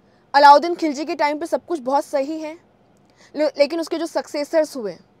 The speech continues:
they were not very competent। And उसके बाद में उन्हीं का एक मिलिट्री गवर्नर घियासुद्दीन तुगलक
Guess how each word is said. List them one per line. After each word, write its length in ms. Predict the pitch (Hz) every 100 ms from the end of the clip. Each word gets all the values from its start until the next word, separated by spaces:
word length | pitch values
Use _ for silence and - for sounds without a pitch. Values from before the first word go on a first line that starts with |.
| _ _ _ _ _ _ _ -
they 140 | 254
were 120 | 269 277
not 220 | 294 339
very 240 | 262 269 302
competent। 600 | 254 240 277 294 339 - _ _ _ _ _ _ _ _ _ _ _ _ _ -
And 240 | 285 320
उसके 200 | 302 311
बाद 200 | 277 247
में 120 | 269
उन्हीं 300 | 330 285 302
का 120 | 311 320
एक 160 | 320
मिलिट्री 360 | 285 262 - 294
गवर्नर 520 | 247 240 247 302 554 _ _ -
घियासुद्दीन 600 | 254 254 254 302 233 320
तुगलक 400 | 302 277 294 539